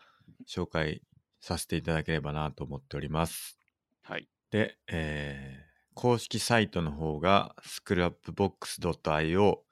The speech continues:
Speaker 1: ースラッシュアイキューオーエルです。
Speaker 2: はい。
Speaker 1: えー、そちらに各回の、えー、ショーノートの方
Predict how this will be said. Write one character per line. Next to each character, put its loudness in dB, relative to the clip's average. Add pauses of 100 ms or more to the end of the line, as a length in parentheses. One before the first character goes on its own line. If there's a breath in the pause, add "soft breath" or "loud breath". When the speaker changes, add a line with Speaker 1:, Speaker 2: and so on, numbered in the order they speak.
(120)
Speaker 1:
ー -18
ス -6
ラ 4
ッ 0
シ -2
ュ 2
ア 2
イ 0
キ -4
ュ 2
ー 0
オ 2
ー 2
エ 2
ル -6 (160)
で -8
す。 -10 (640)
Speaker 2:
は -10
い。 -12
Speaker 1:
え -6
ー、 -6
そ -10
ち -2
ら 4
に 2
各 -16
回 0
の、 4 (100)
え -8
ー、 -10
シ -6
ョ 2
ー 0
ノ -2
ー -10
ト -6
の -6
方 -6